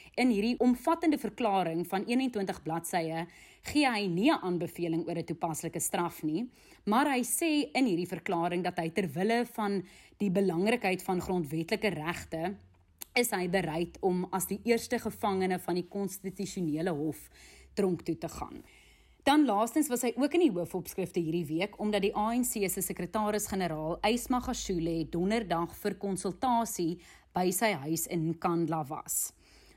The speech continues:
So dit is deel van Magashule se raadplegende vergaderings met A N C leiers en dit kom nadat die party se nasionale uitvoerende komitee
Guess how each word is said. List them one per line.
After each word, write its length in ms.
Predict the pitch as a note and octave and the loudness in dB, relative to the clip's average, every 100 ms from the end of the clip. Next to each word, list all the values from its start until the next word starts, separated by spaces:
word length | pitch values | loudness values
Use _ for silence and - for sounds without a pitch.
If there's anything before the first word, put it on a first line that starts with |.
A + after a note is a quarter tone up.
| - | 2
So 80 | A#3 | 4
dit 140 | A#3 | 4
is 80 | F4 | 2
deel 240 | - F#3+ | 2 0
van 160 | G3 A#3 | 2 2
Magashule 800 | G3+ - F#3+ - G#3 G3+ G3 F#3+ | 2 0 -4 -2 0 0 0 0
se 240 | F#3 - F#3+ F3+ D#3+ | 0 0 2 2 0
raadplegende 760 | E3 F3+ - B3+ B3 A#3+ A#3 | -2 -4 -2 0 0 0 -2
vergaderings 800 | A3+ G3+ - F3 F3 E3+ F3 - | -2 -4 2 2 2 0 -2 -2
met 140 | F3 - | -4 -2
A 140 | G#3 G3+ | -2 0
N 140 | G3+ F#3 | 0 -2
C 240 | - F#3 | -2 -2
leiers 720 | E3 D3+ D#3 D3 D#3+ F#3 - - - - | -2 -2 -4 -6 -8 -10 -14 -16 -20 -6
en 140 | - G#3 | 0 4
dit 140 | G#3+ A3 | 4 6
kom 160 | E4+ | 6
nadat 320 | A3+ E3 F3 F#3+ | 6 4 2 0
die 60 | G#3 | 0
party 440 | G3+ - F3+ F3 | -2 0 2 2
se 380 | F3 - F3+ F3 | -2 0 2 2
nasionale 560 | E3 E3+ G3 D#3+ E3+ A3 | 0 0 -2 0 0 0
uitvoerende 580 | G#3 - A#3 A3+ A3+ G#3 | -2 -4 -2 0 0 -2
komitee 720 | G3 F3 E3 - F#3 E3 | -2 -2 -2 -4 -2 0